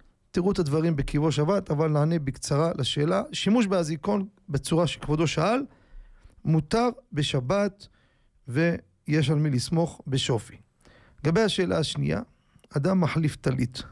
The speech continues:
הרבה פעמים יום שישי מתרחצים לכבוד שבת, הולכים למקווה, מחליפים ציצית קטן,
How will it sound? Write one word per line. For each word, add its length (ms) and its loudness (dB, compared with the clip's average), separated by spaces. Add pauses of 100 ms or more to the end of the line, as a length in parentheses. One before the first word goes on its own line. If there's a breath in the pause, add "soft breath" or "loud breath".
(2000 loud breath)
הרבה 160 -2
פעמים 220 2
יום 100 4
שישי 540 0 (300)
מתרחצים 520 0
לכבוד 260 0
שבת, 640 -2
הולכים 300 -4
למקווה, 440 0
מחליפים 480 0
ציצית 400 -2
קטן, 460 0